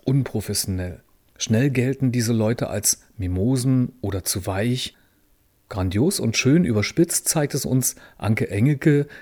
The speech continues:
in einem ihrer unglaublichen Charaktere in Ladykracher etwa so: Eine Frau will etwas einkaufen, bekommt es nicht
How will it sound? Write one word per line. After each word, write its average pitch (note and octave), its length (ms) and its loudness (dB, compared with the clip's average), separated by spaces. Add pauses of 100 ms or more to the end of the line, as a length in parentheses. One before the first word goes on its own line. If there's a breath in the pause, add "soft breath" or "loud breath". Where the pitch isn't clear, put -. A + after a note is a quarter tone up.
in G2+ 180 0
einem G#2 380 2
ihrer F#2+ 300 -4
unglaublichen G#2+ 560 0
Charaktere F#2+ 680 -4
in G2 300 -4
Ladykracher F#2+ 880 -4
etwa G2 300 -6
so: G#2+ 380 0 (560 soft breath)
Eine G#2+ 180 0
Frau B2+ 380 -2
will A#2+ 120 2
etwas - 280 -4
einkaufen, C#3+ 720 -2 (380 loud breath)
bekommt - 400 -2
es - 180 -4
nicht - 440 -2